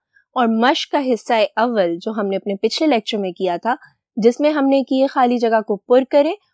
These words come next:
और दुरुस्त जवाब के गिर्द दायरा लगाएं, भी रिवाइज किया होगा। आज हम करेंगे मश्क का हिस्सा दोम,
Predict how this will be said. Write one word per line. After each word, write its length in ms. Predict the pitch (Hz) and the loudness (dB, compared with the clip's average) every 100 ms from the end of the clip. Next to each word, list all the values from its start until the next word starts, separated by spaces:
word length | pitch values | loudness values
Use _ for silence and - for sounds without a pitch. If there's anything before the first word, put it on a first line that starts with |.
| - | -2
और 120 | 233 | 0
दुरुस्त 360 | 180 202 254 226 | 2 4 4 4
जवाब 280 | 214 185 - | 0 2 0
के 100 | 196 | -2
गिर्द 220 | 190 220 - _ - | -2 -2 -4 _ -12
दायरा 360 | 180 180 196 269 | -2 2 2 2
लगाएं, 400 | 226 180 175 220 - _ 214 | 2 0 -4 -6 -10 _ -6
भी 220 | 277 277 | 0 4
रिवाइज 360 | 240 175 165 - | 4 2 -4 -8
किया 200 | 165 160 | -10 -8
होगा। 280 | 175 - - _ _ _ _ _ | -10 -12 -18 _ _ _ _ _
आज 220 | 277 285 | 4 4
हम 100 | 370 | 4
करेंगे 320 | 359 320 320 349 | 2 2 2 2
मश्क 400 | 247 240 - - | 2 2 -2 -4
का 80 | |
हिस्सा 440 | 294 240 - 226 190 165 | 0 -2 0 0 0 -2
दोम, 280 | 165 170 | -4 -2